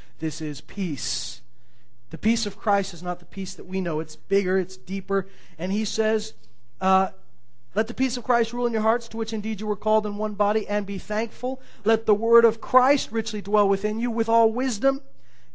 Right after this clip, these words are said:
teaching and admonishing one another with psalms and hymns and spiritual songs, singing with thankfulness in your heart to God. Whatever you do in word or deed, do all in the name of the Lord Jesus,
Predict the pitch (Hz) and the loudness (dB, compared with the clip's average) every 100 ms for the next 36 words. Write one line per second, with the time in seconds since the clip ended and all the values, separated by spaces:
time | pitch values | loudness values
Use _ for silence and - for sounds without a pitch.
0 | - - 285 - 285 285 277 214 196 196 | -2 4 4 4 0 -2 0 0 2 4
1 | 214 254 247 233 220 220 214 220 180 - | 4 4 0 -2 0 0 2 2 0 -2
2 | - 226 226 185 185 226 226 185 - 220 | 0 2 2 -2 -2 -2 -2 -4 -4 0
3 | 202 202 180 202 208 247 - - - - | 0 0 -2 2 2 0 -4 -8 -6 -2
4 | - 302 262 208 190 - 220 220 214 208 | 0 2 2 0 -2 -2 -2 -2 -4 -4
5 | 185 185 170 190 160 175 180 185 202 220 | -4 -4 -2 -2 -2 -4 2 4 4 0
6 | - - 202 233 240 220 220 190 240 247 | -6 -4 4 8 8 6 4 2 2 2
7 | 220 226 226 214 220 254 190 220 226 - | 8 10 10 8 4 0 2 2 2 4
8 | 254 262 208 185 185 175 165 165 160 160 | 8 8 8 2 0 -2 -2 0 0 -2
9 | 165 165 180 | -6 -6 -6